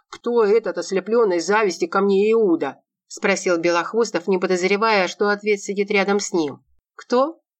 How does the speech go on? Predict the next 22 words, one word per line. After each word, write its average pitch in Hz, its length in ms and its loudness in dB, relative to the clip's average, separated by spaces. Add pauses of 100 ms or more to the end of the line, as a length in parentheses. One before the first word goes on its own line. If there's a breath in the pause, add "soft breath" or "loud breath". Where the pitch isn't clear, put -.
(120)
задумчиво 165 640 -2
переспросила 170 680 -2
я, 202 400 -2
ожидая, 180 520 0
когда 165 280 -4
Светлана 170 440 -4
Владимировна 170 760 -2 (220 loud breath)
поставит 220 480 -2
на 196 140 0
стол 226 260 0
чашку 190 380 -2
с - 100 -8
кофе, 190 400 -2 (240 loud breath)
который 208 400 -2
она 185 280 -2
неторопливо 160 600 0
попивала. 160 680 -2 (200)
Белохвостов 240 680 -2
тоже 151 260 0
посмотрел 165 480 -2
на 170 100 2
Петелину, 185 640 -2